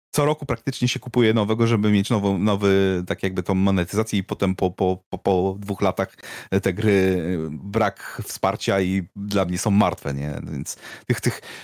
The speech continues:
naj-, też cie-, ciekawe rzeczy, e, mój ulubiony ten programista Ko-, John Carmack powiedział na temat tego Echo V R, tej jednej z niewielu gier V R na Oculusa, która miała,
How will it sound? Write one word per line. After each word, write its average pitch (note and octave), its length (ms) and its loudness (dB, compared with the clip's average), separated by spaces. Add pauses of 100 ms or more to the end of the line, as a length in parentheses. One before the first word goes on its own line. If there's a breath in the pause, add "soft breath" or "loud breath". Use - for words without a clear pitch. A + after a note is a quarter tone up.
(100)
naj-, B2 460 -2 (220)
też - 240 0
cie-, E3 240 2
ciekawe D3+ 400 2
rzeczy, C#3 640 4 (100)
e, G2+ 760 2
mój F2+ 200 4
ulubiony D#2+ 440 0
ten D#2 180 -2
programista D#2 680 -2
Ko-, - 220 -2
John E2 120 2
Carmack E2 380 -2
powiedział D#2+ 400 -2
na D#2+ 200 -2
temat D#2 340 -2
tego D#2+ 360 -2 (280 loud breath)
Echo B2 280 0
V F2+ 220 0
R, F#2 140 0
tej F#2 220 0
jednej F#2+ 380 0
z - 260 -8 (100)
niewielu F#2 440 2
gier F#2+ 300 0
V F2 320 0
R F#2+ 140 -2
na F2+ 260 -2
Oculusa, F#2+ 440 -2
która F#2+ 240 -2
miała, F2+ 300 2